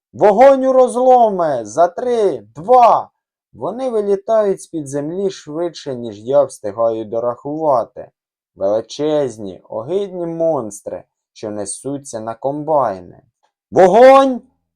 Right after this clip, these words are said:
Я і сам би волів опинитись там, у гущі бою, але моя справа — керування, спостереження і координація.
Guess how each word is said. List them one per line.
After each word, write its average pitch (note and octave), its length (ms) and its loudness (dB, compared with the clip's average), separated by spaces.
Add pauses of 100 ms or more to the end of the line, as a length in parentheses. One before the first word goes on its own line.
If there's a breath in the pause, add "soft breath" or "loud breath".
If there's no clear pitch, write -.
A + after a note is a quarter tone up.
(140)
Я F3+ 140 -2
і - 180 -6
сам G3 360 -6
би C3 120 0
волів A#2+ 460 -6
опинитись B2+ 640 -8
там, A#2 500 -4
у A#2+ 140 -8
гущі C#3+ 460 -6
бою, D3 640 -4
але F3+ 240 -2
моя F#3+ 340 -2
справа — F#3 680 -2 (100)
керування, D3+ 920 -6
спостереження C3 1160 -4
і B2+ 80 -14
координація. C3 1300 -8